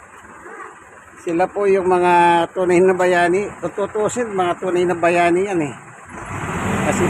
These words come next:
po sila yung kumukuha ng basura namin dito. Kami naman po yung nagkakalat. Sila yung dampot bukol sa lo. <laughs> Ano po? Masisipag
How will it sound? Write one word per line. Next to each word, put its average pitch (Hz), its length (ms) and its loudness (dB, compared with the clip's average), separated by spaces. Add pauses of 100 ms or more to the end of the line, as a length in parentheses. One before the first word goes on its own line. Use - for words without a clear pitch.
po 226 160 2
sila 190 240 2
yung 185 480 2 (1400)
kumukuha 180 480 2
ng 180 160 0
basura 175 400 2
namin 175 320 2
dito. 180 280 2 (2250)
Kami 180 240 2
naman 196 240 0 (160)
po 208 80 0
yung 202 160 0
nagkakalat. 208 600 2 (1200)
Sila 185 160 2
yung 202 320 0
dampot 220 320 0 (160)
bukol 185 240 0
sa 175 160 -2
lo. 262 240 2 (640)
<laughs> 220 640 -4 (1200)
Ano 156 240 -8
po? 214 160 -2 (960)
Masisipag 160 560 -10